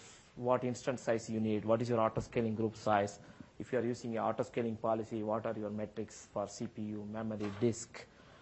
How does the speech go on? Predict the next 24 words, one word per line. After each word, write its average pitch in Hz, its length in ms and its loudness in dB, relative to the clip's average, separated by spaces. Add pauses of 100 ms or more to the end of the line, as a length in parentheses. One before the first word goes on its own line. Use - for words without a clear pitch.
(200)
all 175 140 12
that 156 140 12
stuff, - 480 0 (440)
and 131 460 8
provide 135 500 12
some 127 200 0
S 120 160 2
N 131 80 0
S 117 80 -2
topics 120 320 0
for 117 340 2 (320)
critical 165 320 6
alerts, 151 560 12 (220)
normal 147 380 10
alerts, 139 560 10 (460)
all 139 140 12
that 123 160 8
stuff. - 240 -2 (920)
Then 135 420 12 (300)
they 131 160 6
create 170 460 8 (220)
these 160 160 0
parameter 156 480 8
files, 139 540 10